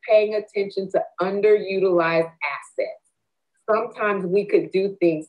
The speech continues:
together with our family as opposed to me paying this ten dollars a month for Netflix doesn't sound like much.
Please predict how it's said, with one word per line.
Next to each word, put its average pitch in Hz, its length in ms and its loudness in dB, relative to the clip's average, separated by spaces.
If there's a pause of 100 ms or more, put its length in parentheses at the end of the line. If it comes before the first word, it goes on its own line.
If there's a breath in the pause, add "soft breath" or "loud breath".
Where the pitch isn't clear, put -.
together 180 560 2
with 170 200 6
our 156 260 0
family 180 480 0
as 165 180 2
opposed 175 440 4
to 165 80 4
me 196 340 -2
paying - 260 -2 (300 soft breath)
this 285 220 2 (100)
ten 262 240 6
dollars 226 640 4 (460)
a 220 100 2
month 214 500 0
for 208 200 4
Netflix 202 580 0 (100)
doesn't 247 360 2
sound 214 340 0
like 185 260 0
much. 180 260 -2